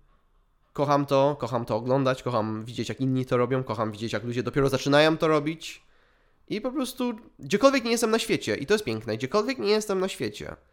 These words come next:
Byłem teraz w Stanach, wiedziałem, że szukam klubu komediowego, szukam klubu, gdzie robią ludzie impro. Znalazłem te kluby, poznałem też masę osób, rozmawiałem z ludźmi, którzy robią to nawet trzydzieści lat.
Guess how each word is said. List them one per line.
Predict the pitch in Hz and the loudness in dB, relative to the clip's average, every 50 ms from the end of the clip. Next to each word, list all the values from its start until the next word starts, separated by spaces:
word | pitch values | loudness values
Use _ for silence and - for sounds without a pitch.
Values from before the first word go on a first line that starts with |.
| _ _ _ _ _ _ | _ _ _ _ _ _
Byłem | - 131 147 156 | 2 2 4 4
teraz | 156 151 151 147 - | 4 4 2 2 0
w | - | -2
Stanach, | - - - 139 117 107 117 135 139 | -2 0 2 2 4 4 2 0 0
wiedziałem, | 139 131 123 113 131 147 | 0 2 2 4 4 2
że | 139 127 | 0 -2
szukam | 123 - 226 - 226 202 | -2 -2 -2 0 0 -2
klubu | - - 214 208 180 107 | 0 0 0 0 0 0
komediowego, | - 117 110 104 98 95 90 87 87 92 95 98 | -2 -2 -2 -2 -2 -2 -4 -4 -4 -6 -6 -6
szukam | - - 170 165 190 165 151 | -6 -6 -2 0 0 0 0
klubu, | - 160 180 190 233 | -2 -2 -2 -2 -2
gdzie | 202 143 135 131 | 0 2 2 2
robią | 139 147 139 | 4 2 2
ludzie | 131 135 127 139 135 | 2 0 0 0 0
impro. | - 220 208 - 107 101 95 95 - - - - - - - - - | 0 -2 -2 -2 -2 -2 -4 -4 -8 -14 -20 -20 -20 -20 -20 -18 -2
Znalazłem | - 117 143 151 151 147 160 165 160 | 4 6 8 8 8 8 6 4 2
te | 180 | 0
kluby, | - 190 185 180 180 214 226 | 2 2 2 2 4 2 2
poznałem | - 160 151 143 170 160 151 147 147 | 2 4 6 8 8 10 10 8 6
też | 147 139 - | 2 -2 -2
masę | 135 123 123 131 - - 170 | 2 2 4 4 4 4 4
osób, | 175 180 180 - 240 233 - - _ - - - - | 2 2 2 -2 -6 -8 -10 -14 _ -20 -20 -8 -4
rozmawiałem | - 139 151 151 143 147 143 139 | 0 2 4 4 6 4 4 4
z | 135 | 2
ludźmi, | 135 127 135 147 139 | 0 0 0 -2 -2
którzy | - 139 131 120 | -2 -4 -2 -2
robią | 120 123 117 127 131 | 0 0 0 0 0
to | 123 123 | 0 0
nawet | 113 113 113 113 | 0 0 -2 -2
trzydzieści | - - 131 120 123 113 - - 151 | -4 -6 -4 -2 -2 -4 -4 -4 -4
lat. | 156 170 202 196 - - - | -4 -4 -4 -8 -12 -16 -20